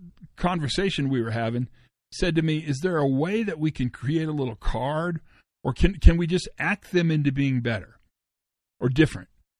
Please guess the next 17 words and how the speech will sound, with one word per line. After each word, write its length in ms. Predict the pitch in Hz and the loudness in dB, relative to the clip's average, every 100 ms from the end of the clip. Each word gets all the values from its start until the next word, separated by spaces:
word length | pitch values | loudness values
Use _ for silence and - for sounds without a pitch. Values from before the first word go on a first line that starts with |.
| - | -4
right? 220 | 123 151 | -2 0
Which 200 | 175 151 | 0 0
is 120 | 127 | -2
better?" 340 | 131 104 - - _ _ _ _ _ _ - | -4 -6 -8 -16 _ _ _ _ _ _ -6
And 160 | 156 156 | -2 0
I 100 | 147 | 0
thought, 240 | 156 127 | 0 -2
"Holy 340 | 117 202 240 160 | -2 -2 -2 -2
cow, 340 | 214 233 156 | -2 -2 -4
that's 280 | 127 165 175 | -2 -4 -4
exactly 560 | 143 143 196 240 208 | -2 0 0 0 0
what 220 | 180 170 170 | 2 2 0
we 120 | 156 | 0
did 200 | 160 170 | 2 0
at 80 | 135 | -2
my 200 | 156 254 | -4 -4
facility." 600 | - - 104 98 - | -6 -8 -8 -10 -18